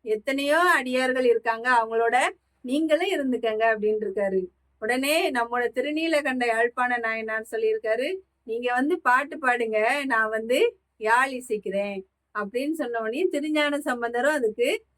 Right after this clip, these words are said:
சம்மதம் சொல்லி, திருஞான சம்பந்தர் எந்தெந்த ஊருக்கெல்லாம் போயிருக்காரு, திருஞான சம்பந்தரை பத்தி நம்ம இதுக்கு முந்தைய வீடியோக்கள்ல பார்த்திருக்கோம் இல்லையா?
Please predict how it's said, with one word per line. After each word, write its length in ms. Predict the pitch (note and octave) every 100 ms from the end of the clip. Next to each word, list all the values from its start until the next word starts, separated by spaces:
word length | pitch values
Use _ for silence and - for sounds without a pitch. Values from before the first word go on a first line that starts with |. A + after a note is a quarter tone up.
| _
சம்மதம் 520 | - A3+ B3+ C4+ C4
சொல்லி, 540 | B3+ G#3+ G3+ G#3+ D4 F#4+ _ _
திருஞான 640 | - C4 D#4+ E4 E4 D#4+ D#4
சம்பந்தர் 520 | C#4+ C4+ C4+ C#4 C#4+
எந்தெந்த 640 | B3 A#3+ C#4 D4 D4+ D4
ஊருக்கெல்லாம் 480 | C#4 C#4 C#4 C#4+ D#4+
போயிருக்காரு, 600 | C#4 C4+ C#4 C4+ A#3+ G#3 F#3+
திருஞான 440 | A#3+ C4 C#4 C#4+
சம்பந்தரை 420 | C#4+ C#4 C4+ C4 C4
பத்தி 480 | B3 C4+ C#4 A4 - -
நம்ம 220 | B3 A#3
இதுக்கு 240 | A3+ A3
முந்தைய 400 | A3 A#3+ C4+ C4
வீடியோக்கள்ல 500 | B3+ B3 B3 A#3+ A3+ B3 F4 G4 _ _ -
பார்த்திருக்கோம் 520 | A#3+ B3 B3+ A#3 A3+
இல்லையா? 560 | A3+ A#3 B3+ F4 C#4